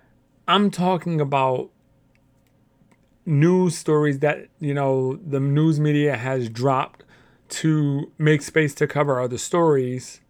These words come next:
but that are still relevant issues of the past month, of the past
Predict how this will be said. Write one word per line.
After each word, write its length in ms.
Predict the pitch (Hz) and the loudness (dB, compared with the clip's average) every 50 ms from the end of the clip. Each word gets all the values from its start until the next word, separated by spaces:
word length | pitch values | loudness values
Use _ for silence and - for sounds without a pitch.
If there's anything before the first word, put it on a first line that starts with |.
| _ _ _ _ _ _ _ - | _ _ _ _ _ _ _ -6
but 120 | 139 135 | -2 0
that 140 | 151 147 143 | 2 2 2
are 120 | 135 127 | 2 0
still 920 | 117 - - - - - - 165 160 165 165 165 160 156 156 151 151 156 143 - _ _ _ _ _ _ _ _ _ | -4 -6 -12 -16 -18 -8 -4 0 2 4 4 6 6 6 6 4 2 -2 -6 -10 _ _ _ _ _ _ _ _ _
relevant 560 | - 123 143 156 156 151 139 131 143 139 139 - - | -2 2 4 4 4 4 2 0 -4 -6 -8 -8 -6
issues 1000 | 107 113 123 - - - 127 117 113 113 110 107 107 107 - - - - - _ _ _ _ _ _ _ _ _ _ _ _ _ _ - | -4 -4 -4 -4 -6 -10 -10 -10 -10 -10 -10 -12 -12 -14 -16 -18 -20 -20 -20 _ _ _ _ _ _ _ _ _ _ _ _ _ _ -6
of 120 | 143 135 | -4 -4
the 100 | 131 127 | -2 -4
past 360 | - - 127 117 117 117 - | -4 -4 -4 -4 -4 -4 -6
month, 340 | - 127 120 120 120 147 - | -6 -6 -6 -6 -8 -8 -10
of 100 | 135 135 | -10 -10
the 80 | 131 120 | -10 -8
past 580 | - - 120 117 113 117 113 - - - - | -8 -8 -6 -6 -6 -6 -8 -10 -12 -18 -20